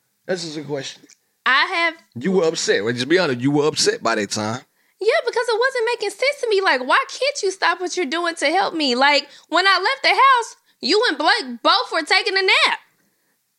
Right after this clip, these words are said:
Speaker 2: Like,
Speaker 1: I'm taking no nap.
Speaker 2: y'all got to sleep. Y'all been chilling. Y'all been watching T V.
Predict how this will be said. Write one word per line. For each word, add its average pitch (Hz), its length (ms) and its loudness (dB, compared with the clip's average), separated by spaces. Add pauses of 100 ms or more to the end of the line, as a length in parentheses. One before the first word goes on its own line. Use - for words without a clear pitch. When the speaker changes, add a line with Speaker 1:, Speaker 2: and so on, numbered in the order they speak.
(160)
Speaker 2:
Like, - 380 4 (200)
Speaker 1:
I'm 220 80 -8
taking - 220 -8
no - 120 -8
nap. 98 120 -2 (180)
Speaker 2:
y'all 311 80 -2
got 254 200 2
to 220 160 0
sleep. 415 560 4 (340)
Y'all 311 260 2
been 233 200 -2
chilling. 370 580 0
Y'all 285 220 2
been 285 200 0
watching 254 380 0
T 415 300 2
V. 403 340 2